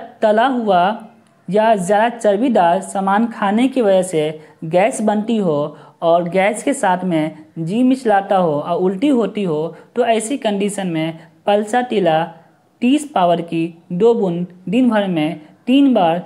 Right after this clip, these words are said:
कुछ दिनों तक लेने से आपकी समस्या हमेशा के लिए ठीक हो जाएगी। दोस्तों, अगर आपको खड़े होते ही जी मिचलाने लगता हो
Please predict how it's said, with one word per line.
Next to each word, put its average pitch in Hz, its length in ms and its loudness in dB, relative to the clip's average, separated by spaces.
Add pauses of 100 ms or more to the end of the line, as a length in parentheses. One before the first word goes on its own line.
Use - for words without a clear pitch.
(200)
कुछ 285 180 -2
दिनों 233 240 0
तक 220 160 0
लेने 190 280 -2
से 151 300 -6 (260)
आपकी 185 440 0
समस्या 180 600 -4 (180)
हमेशा 196 400 -2
के 196 160 -4
लिए 185 220 -2
ठीक 247 240 -6
हो 156 100 -4
जाएगी। 135 320 -8 (1080)
दोस्तों, 285 340 2
अगर 311 360 2
आपको 262 500 0
खड़े 240 360 0
होते 226 340 -2
ही 240 280 0
जी 233 320 0
मिचलाने 262 440 2
लगता 220 360 2
हो 208 340 -2